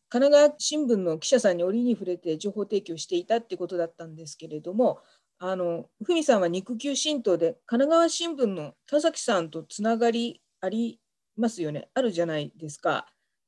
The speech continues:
メディアと、さっきあの、その、記者会見するとか、情報提供って言ってたんですけれども、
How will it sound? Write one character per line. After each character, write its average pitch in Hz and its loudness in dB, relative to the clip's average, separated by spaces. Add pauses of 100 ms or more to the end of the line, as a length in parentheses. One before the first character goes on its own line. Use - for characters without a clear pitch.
(180)
メ 311 2
デ 359 0
ィ 285 6
ア 165 0 (240)
と、 220 4 (160)
さ 269 6
っ 262 0
き 214 2
あ 190 0
の、 170 -2
そ 175 -10
の、 160 -10 (260)
記 - -4
者 254 6
会 254 6
見 180 4
す 180 -6
る 180 0
と 160 -8
か、 170 -4
情 214 2
報 233 4
提 240 0
供 180 0
っ - 2
て - -20
言 170 -10
っ 165 -14
て 185 -4
た 170 -2
ん 160 -8
で 165 -12
す 147 -16
け 160 -18
れ 165 -20
ど 170 -14
も、 180 -6